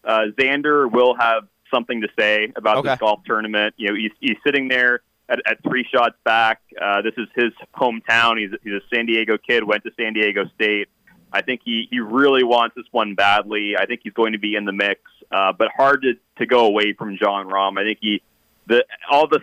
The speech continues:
Speaker 1: signs just point to him finally winning a, uh, winning a major championship on this golf course, which he's had so much success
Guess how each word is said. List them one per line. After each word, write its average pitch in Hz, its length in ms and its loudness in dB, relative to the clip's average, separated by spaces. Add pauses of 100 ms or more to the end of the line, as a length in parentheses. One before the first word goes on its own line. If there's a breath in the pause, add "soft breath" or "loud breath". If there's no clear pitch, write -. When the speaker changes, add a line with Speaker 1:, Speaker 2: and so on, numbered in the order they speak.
Speaker 1:
signs 131 320 2
just - 200 -8
point 120 260 -2
to 110 80 -4
him 107 320 -4
finally 107 400 -2
winning 98 600 -4
a, 95 200 -2
uh, 90 420 -2
winning 113 260 0
a 107 40 -2
major 101 320 -4
championship 98 840 -2
on 123 220 0
this 117 180 -4
golf 107 300 0
course, 104 240 0
which 101 120 -6
he's 104 140 -8
had 101 180 0
so 107 60 -12
much 107 260 -4
success 104 380 -4